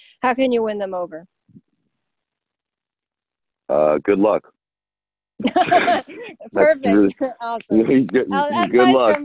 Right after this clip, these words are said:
Speaker 2: Yeah,
Speaker 1: Alex.
Speaker 2: you
Speaker 1: Perfect. Um,
Speaker 2: Yeah.
Speaker 1: <laughs> okay. So how do you, um, what, uh, what advice would you give for a comedian starting out?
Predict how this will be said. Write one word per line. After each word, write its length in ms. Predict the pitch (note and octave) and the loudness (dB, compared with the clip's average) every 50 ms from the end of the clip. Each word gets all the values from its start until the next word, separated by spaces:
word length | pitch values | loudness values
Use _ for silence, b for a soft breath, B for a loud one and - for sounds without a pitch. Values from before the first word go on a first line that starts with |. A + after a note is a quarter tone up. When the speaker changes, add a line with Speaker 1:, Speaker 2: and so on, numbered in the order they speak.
| C#4 - | -10 -12
Speaker 2:
Yeah, 300 | - - - G#2+ G#2+ G#2+ | -10 -8 -4 -2 0 0
Speaker 1:
Alex. 180 | G#2 G2+ G2+ G2 | 2 2 0 0
Speaker 2:
you 160 | G2+ G2+ - - - - - - _ _ _ _ _ _ _ _ _ _ _ - | -2 -4 -8 -10 -16 -20 -20 -20 _ _ _ _ _ _ _ _ _ _ _ -14
Speaker 1:
Perfect. 560 | C#4+ B3 A#3 A3+ A3 G#3 G3+ G3 - _ _ _ _ _ _ - | -12 -10 -10 -12 -12 -14 -16 -16 -16 _ _ _ _ _ _ -6
Um, 460 | A#3 A3+ A3+ A3+ A3+ A3+ A3 A3 G#2+ | -4 -4 -2 -2 -2 -2 -2 -2 0
Speaker 2:
Yeah. 200 | G2+ F#2+ - - - - _ _ _ _ - - | 0 0 -2 -4 -8 -16 _ _ _ _ -14 -12
Speaker 1:
<laughs> 360 | B3 C4 C4+ C#4 - _ - | -6 -4 -4 -4 -4 _ -6
okay. 280 | A#3 G#3 A3 F#3+ E3+ b b b b b | -4 -4 -4 -4 -6 b b b b b
So 280 | - - C#4 C#4 C4+ C4 - | -4 -2 0 0 0 0 -2
how 260 | G#3+ C4 C#4 D4+ D#4+ | -2 -2 0 0 0
do 80 | E4 F4 | 0 -2
you, 460 | E4+ E4 E4 D#4+ D#4 D#4 D#4 D4 - - | -4 -4 -4 -6 -6 -8 -8 -10 -10 -8
um, 640 | A#3 A3+ G#3+ G#3+ G#3+ G#3+ G#3 G#3 G#3 G#3+ G#3 G#3+ - _ _ _ | -6 -6 -4 -4 -4 -4 -6 -6 -8 -12 -16 -20 -20 _ _ _
what, 220 | - B3 C4+ C#4+ - C4 | -4 -4 -4 -4 -4 -4
uh, 80 | C4 A#3+ | -6 -4
what 220 | A#3+ B3+ C#4 D#4 | -2 -2 0 0
advice 300 | D#4 C4+ B3 B3 A#3+ - | 0 -2 -2 -4 -6 -6
would 120 | B3 G#3+ G3+ | -10 -10 -10
you 80 | A3 | -8
give 160 | G3+ A3 G#3+ - | -8 -8 -8 -8
for 100 | A#3 G3+ | -10 -12
a 60 | F#3+ | -12
comedian 420 | - G#3+ G3 G3 F#3+ F#3+ F#3+ F3+ | -12 -12 -12 -10 -10 -10 -10 -12
starting 380 | - - F#3+ F3+ F3 F3 E3+ E3 | -12 -10 -8 -8 -8 -8 -8 -10
out? 140 | D#3 - | -12 -14